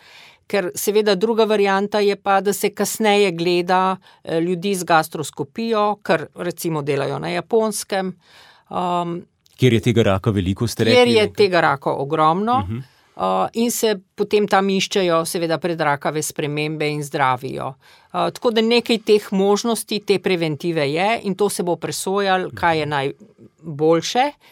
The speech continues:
Speaker 1: kaj bi bilo za Slovenijo primerno. Eh, pri helikobakter se zadeve lotimo zelo na začetku, a ne. Ko, če pozdravimo helikobakter,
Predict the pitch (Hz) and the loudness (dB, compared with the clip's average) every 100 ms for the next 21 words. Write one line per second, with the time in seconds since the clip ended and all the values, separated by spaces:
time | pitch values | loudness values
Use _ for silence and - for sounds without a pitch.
0 | _ - 190 175 170 170 160 151 151 160 | _ 0 2 2 -2 -2 0 0 -4 -4
1 | 180 165 165 156 139 147 143 156 196 247 | -2 -2 -2 -2 -4 -8 -6 -6 -4 -2
2 | 269 269 - - - - - 185 185 185 | -2 -4 -20 -20 -20 -20 -6 -2 0 0
3 | 180 - _ _ - - 208 - 262 285 | -2 -8 _ _ -8 -4 -2 -2 -2 -2
4 | 240 254 196 196 214 - 240 220 - _ | 0 2 4 4 2 0 0 0 -14 _
5 | - - 214 202 190 226 214 208 202 202 | -8 -2 2 4 6 6 6 6 4 0
6 | 202 190 180 - 185 185 214 220 202 160 | 2 4 2 0 -2 2 6 6 4 0
7 | 151 - 139 - 143 151 156 180 196 _ | -4 -4 -6 -8 -10 -8 -8 -8 -8 _
8 | _ - 202 175 165 - - _ - - | _ 0 2 2 -2 -14 -20 _ -4 -2
9 | 202 196 170 180 190 196 170 156 - - | 0 -2 2 2 2 0 -2 -2 -8 -4
10 | - 190 185 - 139 160 196 - 240 | 0 0 -2 -2 2 2 0 -2 -2